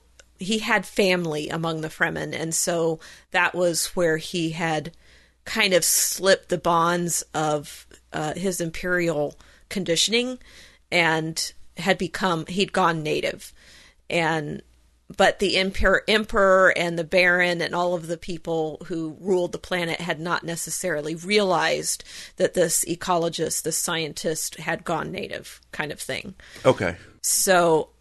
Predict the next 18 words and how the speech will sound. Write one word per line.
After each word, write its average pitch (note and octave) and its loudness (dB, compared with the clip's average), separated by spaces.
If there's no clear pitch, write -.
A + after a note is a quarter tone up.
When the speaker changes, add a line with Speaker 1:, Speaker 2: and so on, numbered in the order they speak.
Speaker 1:
I - 8
Speaker 2:
Yeah, B2+ 10
I, C3+ 8
I C#3+ 6
guess D#3+ 6
I'm D3 8
not C3+ 8
as A#2+ 2
invested G#2+ 2
in G2+ 0
the, G2+ -4
uh, G2+ 0
the A#2+ 0
source A#2+ 4
material, G2+ 2
so G2+ 0
it - -4
didn't, G#2+ 0